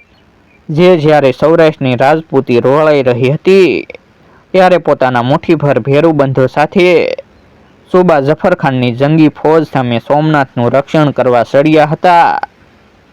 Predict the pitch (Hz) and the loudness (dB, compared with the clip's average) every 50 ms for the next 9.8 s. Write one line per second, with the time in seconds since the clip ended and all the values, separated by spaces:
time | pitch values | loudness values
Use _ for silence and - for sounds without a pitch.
0 | _ _ _ _ _ _ _ _ _ _ _ _ _ _ _ _ _ - 180 190 | _ _ _ _ _ _ _ _ _ _ _ _ _ _ _ _ _ -2 0 0
1 | 185 180 160 156 160 175 190 202 180 165 139 151 143 139 131 123 - - - 143 | 0 0 0 0 0 2 2 2 2 2 0 0 0 0 -2 -2 -4 -4 -4 -2
2 | 143 147 143 135 131 127 - - 135 139 143 156 156 - 151 143 135 127 123 120 | 0 0 0 0 0 -2 -4 -4 -2 -2 -2 -2 -2 0 0 0 2 2 0 0
3 | - - - 156 160 160 151 139 - 131 127 127 120 104 - 127 127 127 113 - | 0 0 -2 0 2 2 0 0 -2 -2 0 0 -2 0 -2 -2 -2 -2 -4 -2
4 | - 113 - - - _ _ 123 135 143 143 143 151 127 - 120 120 117 - - | -2 -2 -2 -4 -8 _ _ 0 0 0 2 2 0 0 0 -2 -4 -4 -6 -4
5 | - 143 147 151 156 156 156 - - 185 180 185 180 160 101 76 - - - - | 0 0 0 2 2 2 0 0 0 2 2 2 2 2 0 0 -4 -6 -10 -18
6 | - _ _ _ _ _ _ _ _ _ _ _ _ _ _ _ _ _ _ _ | -20 _ _ _ _ _ _ _ _ _ _ _ _ _ _ _ _ _ _ _
7 | _ _ _ _ _ - 180 185 180 175 - 185 175 180 185 185 175 160 - - | _ _ _ _ _ -2 -2 0 0 0 0 0 0 0 2 0 0 0 -2 -2
8 | 143 139 135 131 135 127 127 127 123 117 120 131 135 123 151 139 131 131 120 120 | -2 -2 0 0 0 0 0 0 -2 0 0 -2 -2 0 -2 0 0 0 0 0
9 | 139 156 160 170 165 156 139 131 135 127 127 123 123 123 123 113 | 0 0 2 2 2 2 2 2 2 2 2 2 0 0 -2 -2